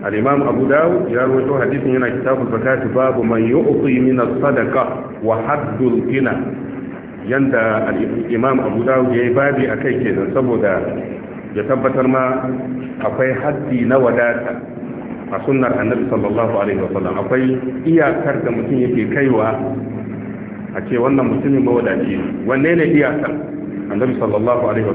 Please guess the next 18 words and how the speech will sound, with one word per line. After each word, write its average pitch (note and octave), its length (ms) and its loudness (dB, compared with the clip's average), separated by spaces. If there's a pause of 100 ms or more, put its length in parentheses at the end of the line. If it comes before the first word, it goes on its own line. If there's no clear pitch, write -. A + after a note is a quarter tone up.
sallam G#2+ 160 0
ya A2+ 160 2
yi A#2 80 0
magana A2+ 240 0
a - 160 -4
kai. D#3+ 160 0 (1600)
Sannan B2 340 2 (1500)
ya A#2+ 240 2
ƙara C3+ 320 0
da A2 100 -2 (140)
cewar A#2 480 2 (400)
idan C3+ 240 2
mutum B2+ 240 4
yana B2+ 320 4
da G2+ 160 0
ƙarfi, C#3 480 0
yana C#3 400 0
da - 100 -2